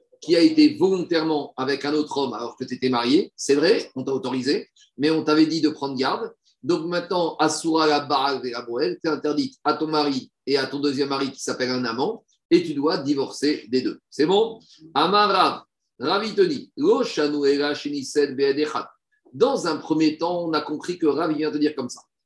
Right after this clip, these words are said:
Quand est-ce que la Mishnah te dit qu'elle doit sortir divorcée des deux maris, c'est uniquement si elle s'est mariée avec le deuxième mari suite au témoignage d'un témoin. Mais dit Rav, à ce stade-là, Agmara raconte comme ça.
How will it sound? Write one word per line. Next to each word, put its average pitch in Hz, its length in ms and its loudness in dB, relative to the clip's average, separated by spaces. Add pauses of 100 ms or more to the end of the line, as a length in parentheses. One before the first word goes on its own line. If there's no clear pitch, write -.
(120)
Quand - 220 -6
est-ce 214 160 4
que 135 100 -2
la 139 80 2
Mishnah 135 460 -2
te 135 140 -2
dit 151 440 0 (880)
qu'elle 147 340 4
doit 143 180 2
sortir 143 460 -4
divorcée 135 420 -2
des 135 140 -2
deux 135 140 0
maris, 147 600 -4 (220)
c'est 175 200 2
uniquement 185 540 -2
si 156 200 0
elle 151 120 2
s'est 156 180 0
mariée 151 240 2
avec 139 120 -6
le 139 80 -2
deuxième 131 300 -6
mari 151 260 -4
suite 226 600 0 (400)
au 165 120 6
témoignage 165 720 0
d'un 196 160 -2
témoin. 143 380 -2 (420)
Mais 170 260 -2
dit 170 300 -4
Rav, 139 420 -2
à 139 120 -2
ce 135 100 -6
stade-là, 175 240 0
Agmara 180 240 0
raconte 160 220 0
comme 123 80 -2
ça. - 80 -14